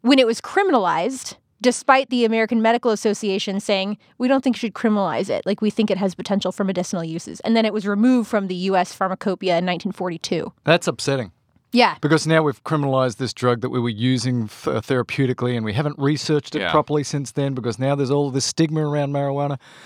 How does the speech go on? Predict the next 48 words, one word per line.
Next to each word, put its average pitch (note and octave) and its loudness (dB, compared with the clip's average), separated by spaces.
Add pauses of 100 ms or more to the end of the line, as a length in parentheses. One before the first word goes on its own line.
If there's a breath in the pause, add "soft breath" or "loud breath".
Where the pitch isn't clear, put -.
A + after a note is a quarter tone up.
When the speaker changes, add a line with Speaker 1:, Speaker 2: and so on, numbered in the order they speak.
(260 loud breath)
Speaker 2:
And C#3 0
the D3 4
American A3 4
Medical A3+ 4
Association, C#3+ -2
which C3+ -8
is D#3 -6
a G3 0
very A#3+ -2
conservative F#3+ 0
group, A3+ -6
said, F#3+ -6
"Don't B3+ -4
do B3+ -2
this." G3 -2
They're F#3+ -2
like, F#3 -4
Dude, C4 2
it's A#3 -2
totally A#3+ 0
Speaker 1:
They're - -2
like, - -8 (100)
Speaker 2:
fine. A3+ 4
What A#3 4
are B3+ 6
you G#4+ 4
Speaker 1:
"Bro, C4 4
Speaker 2:
doing?" G#2+ -10 (140)
Speaker 1:
why A#3+ -2
are F4 -2
you F#4 -4
doing G4 -2
that, D#4 0
man? G#3+ -6
Speaker 3:
Way A2+ 4
to A2 2
go, A2+ 2
government. G2 -2 (360)
So E3 -2
the D3+ -2
medical D3 0
uses A#2 -2
for A2+ 0
this G2+ -4
drug, G#2 2 (200)
it G#2 -4
sounds G#2 -2
like F#2+ -2